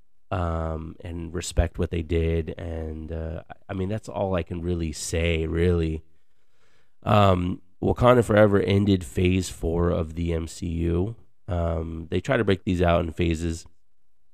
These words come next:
This was the end of it. And then they had Guardians of the Galaxy. I guess that was, like, a, an epilogue, uh, holiday special, sorry. And then phase five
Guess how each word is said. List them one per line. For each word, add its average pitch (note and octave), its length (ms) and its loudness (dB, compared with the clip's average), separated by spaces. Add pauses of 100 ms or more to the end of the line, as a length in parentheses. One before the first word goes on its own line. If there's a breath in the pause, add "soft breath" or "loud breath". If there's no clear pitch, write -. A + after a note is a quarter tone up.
(360)
This G#2+ 180 -8
was G#2+ 140 0
the F#2+ 180 0
end F#2 160 0
of F2 140 2
it. F2+ 200 2 (680)
And F2+ 140 -4
then F2 100 -2
they F#2 80 0
had F#2 160 0
Guardians F2+ 360 4
of E2 60 -2
the E2+ 60 -2
Galaxy. E2+ 440 0
I E2+ 40 0
guess F2+ 180 -2
that E2+ 120 0
was, D#2+ 140 -2
like, D#2 160 -4
a, D#2+ 320 -6 (600)
an F2 100 -4
epilogue, E2 560 0 (580)
uh, E2 240 -2
holiday E2+ 440 0
special, D#2+ 500 0
sorry. D#2+ 520 -2
And F2+ 200 -4
then F2 400 -4 (580)
phase A2 240 4
five G2+ 600 4